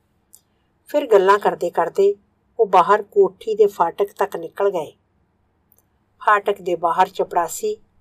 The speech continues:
ਤੇ ਫਾਟਕ ਦੇ ਅੰਦਰ ਤਾਇਆ ਜਵਾਲਾ ਤੇ ਫਿਰ ਚਪੜਾਸੀ ਦਾ ਹੱਥ ਉਸ ਦੀ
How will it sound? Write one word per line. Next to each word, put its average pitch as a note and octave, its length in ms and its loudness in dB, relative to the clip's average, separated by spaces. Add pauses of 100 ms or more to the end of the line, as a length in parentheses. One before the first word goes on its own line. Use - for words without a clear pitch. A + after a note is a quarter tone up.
(180)
ਤੇ B3 100 2
ਫਾਟਕ G3+ 440 2
ਦੇ F#3 180 -2 (120)
ਅੰਦਰ F3+ 240 -6
ਤਾਇਆ E3 360 -6
ਜਵਾਲਾ - 500 -2 (680)
ਤੇ C4 120 2
ਫਿਰ C4 280 -4
ਚਪੜਾਸੀ G#3 680 2
ਦਾ G3 120 6
ਹੱਥ F#3+ 340 0 (540)
ਉਸ G3 160 -2
ਦੀ - 200 -12